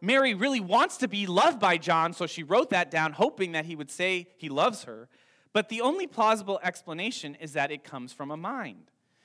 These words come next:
Stephen Meyer, Cambridge-trained philosopher of science, said,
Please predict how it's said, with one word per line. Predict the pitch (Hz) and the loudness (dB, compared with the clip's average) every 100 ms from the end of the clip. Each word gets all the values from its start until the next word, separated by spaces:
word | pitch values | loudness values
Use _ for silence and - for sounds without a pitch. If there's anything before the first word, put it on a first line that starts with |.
| _ | _
Stephen | - - 277 294 226 | -12 -6 -4 -2 0
Meyer, | 196 190 185 180 | 2 2 2 -2
Cambridge-trained | - 214 220 214 208 - - 180 175 175 | -6 -6 -4 -2 -4 -8 -12 -10 -10 -10
philosopher | 151 143 165 - 165 156 | -2 2 2 -2 -8 -6
of | 151 143 | -6 -10
science, | - 180 180 151 - | -6 -4 -4 -6 -10
said, | - 139 135 | -6 -4 -4